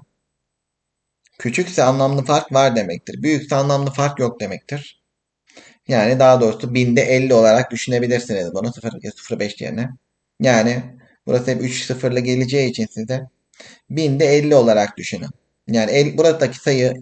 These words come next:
elliden küçük mü, büyük mü? Ona bakacağız. Virgülden sonraki sayı elliden büyük mü, küçük mü? Kısaca aslında özet olarak bu yani.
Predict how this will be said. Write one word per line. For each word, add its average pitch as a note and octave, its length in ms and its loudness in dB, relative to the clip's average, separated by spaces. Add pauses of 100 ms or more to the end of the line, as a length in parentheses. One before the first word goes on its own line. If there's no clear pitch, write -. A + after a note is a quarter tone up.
elliden B2 600 0 (360)
küçük D3 340 -6
mü, C#3+ 180 -2
büyük C3 280 2
mü? G2 220 -10 (580)
Ona C3 200 4
bakacağız. D#2+ 420 -8 (1080)
Virgülden B2+ 460 2
sonraki G#2+ 340 -4
sayı A2 220 -2
elliden C3+ 480 0
büyük C3 240 0
mü, C#3+ 100 -4
küçük B2 300 -8
mü? - 100 -18 (840)
Kısaca A#2 340 0
aslında A2 260 -2
özet A2 280 -4
olarak G#2+ 400 -4
bu A#2 100 -2
yani. C#2+ 400 -8